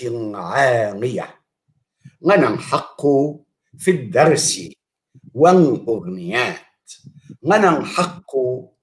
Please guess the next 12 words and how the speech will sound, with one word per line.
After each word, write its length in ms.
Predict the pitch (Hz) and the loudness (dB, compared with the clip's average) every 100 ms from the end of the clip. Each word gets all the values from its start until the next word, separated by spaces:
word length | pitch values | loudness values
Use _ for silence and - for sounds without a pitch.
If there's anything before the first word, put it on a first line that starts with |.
| _ _ - | _ _ -10
في 180 | - | -2
الأسرة 1000 | 151 139 117 180 220 - - 117 104 - | -2 -2 0 2 2 0 -2 -2 -2 -8
الحانية، 1200 | 95 90 82 _ 123 131 113 95 90 117 90 80 _ _ _ - - _ _ - | -10 -10 -12 _ -4 -4 -4 -8 -8 -6 -8 -10 _ _ _ -20 -20 _ _ 0
لنا 300 | 175 220 196 | 4 4 4
الحق 440 | 156 208 214 - 208 208 208 - - _ _ - | 2 -2 -2 -2 2 4 2 -2 -14 _ _ -16
في 160 | - | -8
اللهو 600 | 135 139 156 185 117 113 95 87 _ _ _ _ _ - - | -6 -2 0 -2 -2 -4 -4 -10 _ _ _ _ _ -12 2
أو 180 | 403 320 | 4 4
في 180 | - 98 | 0 -8
اللعب، 440 | 90 104 - - _ _ _ _ _ - - 135 | -8 -8 -10 -12 _ _ _ _ _ -20 -10 0
لنا 320 | 202 175 143 | 4 4 2
الحق 520 | 120 - 185 - | -2 -4 -4 -4